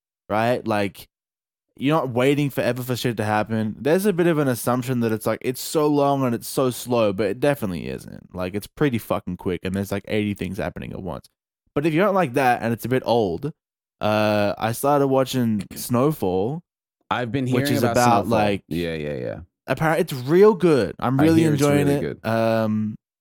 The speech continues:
Speaker 1: my only issue is that it has this,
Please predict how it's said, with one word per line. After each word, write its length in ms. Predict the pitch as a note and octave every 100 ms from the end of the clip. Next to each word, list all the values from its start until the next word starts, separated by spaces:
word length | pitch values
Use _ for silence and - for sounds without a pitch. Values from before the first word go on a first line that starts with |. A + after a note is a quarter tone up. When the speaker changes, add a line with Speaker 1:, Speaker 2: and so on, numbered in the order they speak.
| _ _ -
Speaker 1:
my 120 | C3
only 380 | C#3+ G3 G3 E3
issue 500 | D3 - G#2+ G#2 B2 -
is 160 | A2
that 120 | A2 A2+
it 40 | G#2
has 560 | C3+ C3+ D3 C#3 C3+
this, 500 | A#2+ A2+ G#2 - -